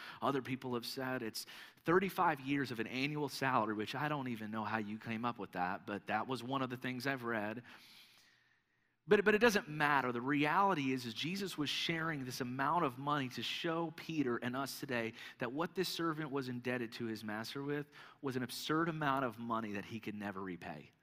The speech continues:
It's an absurd amount of money that this man could never pay back. He had a debt that he couldn't pay back, and this man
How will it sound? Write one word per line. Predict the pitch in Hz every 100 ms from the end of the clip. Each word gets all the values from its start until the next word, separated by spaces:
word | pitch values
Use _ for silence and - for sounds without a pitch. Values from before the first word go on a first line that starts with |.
| _ _ _ _ _ _ _ _ _ 160
It's | 143
an |
absurd | 147 - - - 175 190 196
amount | 185 175 160 151
of |
money | 151 151 147 117 90 - - - - 131
that | 127
this | 156 151
man | 151 156 151 135
could | - 131
never | 135 139 139 151 156
pay | 135 143
back. | 123 117 113 -
He | 123
had | 143 143
a | 135 - -
debt | 147 151 - - - -
that | 120
he | 147
couldn't | 143 185 147 143
pay | 151 135
back, | 139 139 135
and | 143 143
this | 131
man | 147 156 214 240 196 190